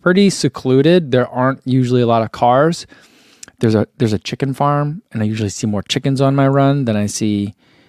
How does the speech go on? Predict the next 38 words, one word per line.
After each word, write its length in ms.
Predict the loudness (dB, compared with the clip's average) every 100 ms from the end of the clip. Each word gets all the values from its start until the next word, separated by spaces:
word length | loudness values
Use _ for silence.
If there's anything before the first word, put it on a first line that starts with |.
| _ _ _ -8
cars, 680 | 0 2 2 0 -4 -10 -18 _ -8
to 80 | 0
give 140 | 2
you 40 | 4
an 60 |
idea. 420 | 4 4 2 2 -4 _ _ _ -2
Uh, 160 | 0 2
so 140 | 4
I 40 |
ro-, 220 | 4 4 2
ran 320 | 2 2 0
some 180 | -4 -4
trail 260 | 0 2
shoes 420 | 2 -2 -2 -2 -4
on 160 | -2 0
the 80 | 2
roads 420 | 4 4 2 -2
for 180 | -8 -8
today, 540 | -4 -4 -2 -2 -6 -4
and 580 | 0 0 0 0 0 0
I 260 | 2 0 0 -4
probably 280 | 0 2 2
would 200 | 4 4
have 80 | 4
been 140 | 2
fine 280 | 2 0 0
in 100 | 0
any 200 | 2 2
other 180 | 0 0
road 220 | -2 -4
shoe 240 | -8 -16
'cause 160 | -12 -10
the 80 | -6
roads 240 | -6 -6
were 100 | -8
really 200 | -8 -8
well 180 | -10 -12
cleared. 380 | -12 -16 -16